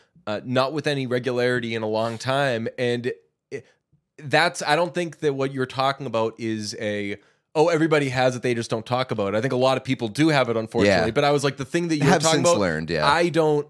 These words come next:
Speaker 1: identify with, so maybe,
Speaker 2: It has a
Speaker 1: like,
Speaker 2: term.
Speaker 1: check that out.
Speaker 2: Suicidal ideation.
Speaker 1: Yeah.
Speaker 2: So.
Speaker 1: Yeah. It is kinda weird, not to get really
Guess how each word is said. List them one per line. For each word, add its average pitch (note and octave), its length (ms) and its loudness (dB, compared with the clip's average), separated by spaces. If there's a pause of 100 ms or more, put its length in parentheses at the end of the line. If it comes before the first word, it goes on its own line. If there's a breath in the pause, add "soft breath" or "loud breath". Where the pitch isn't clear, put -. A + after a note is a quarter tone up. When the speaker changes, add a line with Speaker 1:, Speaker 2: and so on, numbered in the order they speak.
Speaker 1:
identify A#2+ 640 -2
with, G#2+ 240 -6
so B2 200 -2
maybe, C#3+ 540 0
Speaker 2:
It C3 60 0
has A2+ 180 4
a C3+ 40 6
Speaker 1:
like, C3 100 2
Speaker 2:
term. D#3+ 420 4
Speaker 1:
check E3+ 240 4
that F3 240 2
out. C3+ 120 6
Speaker 2:
Suicidal D3 460 4
ideation. E3+ 720 2 (100)
Speaker 1:
Yeah. C3 400 2 (500)
Speaker 2:
So. - 220 -2
Speaker 1:
Yeah. B2 280 0 (360)
It E3+ 100 4
is F4 100 0
kinda F4 240 -4
weird, A2+ 520 -6
not A#2+ 200 -4
to G2+ 260 -4
get F#2+ 300 -6
really G#2 500 0